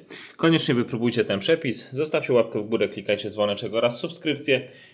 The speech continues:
My widzimy się w kolejnym odcinku. Dajcie znać, czy jakość obrazu jest jakaś inna,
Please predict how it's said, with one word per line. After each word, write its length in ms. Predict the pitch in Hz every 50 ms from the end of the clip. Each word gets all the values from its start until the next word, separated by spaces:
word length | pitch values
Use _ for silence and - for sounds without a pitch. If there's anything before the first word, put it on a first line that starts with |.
| _ -
My 160 | 330 311 277 214
widzimy 300 | 180 151 143 139 131 123
się 180 | - 131 110
w 160 | 107 107 -
kolejnym 440 | - - 156 135 127 120 110 107 104
odcinku. 600 | 104 104 - - - 151 143 127 - 131 120 117 113 113 117
Dajcie 340 | 120 113 113 113 - 120 113
znać, 320 | 117 123 117 117 117 - - - - - - - _ _ _
czy 420 | - - - - 135 123 120 120 120 - - - - - - 127
jakość 540 | 113 117 127 156 160 160 - 139 131 - -
obrazu 720 | - 113 110 120 123 131 131 127 127 - 120 113 110 - - - - - _ -
jest 220 | 127 127 123 123
jakaś 440 | 117 113 110 - 117 101 95 - -
inna, 600 | - - 139 139 135 135 143 170 202 202 - -